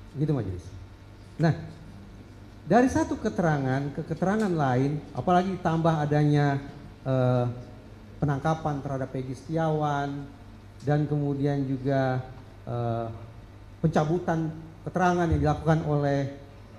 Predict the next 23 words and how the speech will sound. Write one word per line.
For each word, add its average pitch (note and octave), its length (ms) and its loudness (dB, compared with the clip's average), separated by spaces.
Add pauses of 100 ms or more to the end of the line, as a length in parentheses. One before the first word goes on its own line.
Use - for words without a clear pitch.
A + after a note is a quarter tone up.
(440)
Liga D#3+ 400 2
Akbar D3 320 0
dan C#3+ 560 2 (560)
Dede, D3+ 640 2 (400)
tambah F3 240 4
lagi G3+ 320 4
testimoni F#3+ 880 2
dari E3 800 4
anak D#3+ 300 0
Sakatatal, E3 800 -4 (600)
dan A3 400 4
ini G#3 160 -2
catatan E3+ 560 -2 (160)
yang E3+ 160 2
menurut E3+ 160 0
saya G3+ 160 -2
landmark F3+ 640 0
bahwa D#3+ 560 0 (340)
Kapolri B3 540 0
sekali D#3 240 -2
lagi C#3+ 400 -2
sudah D3+ 260 -4
menyampaikan, D#3+ 720 -6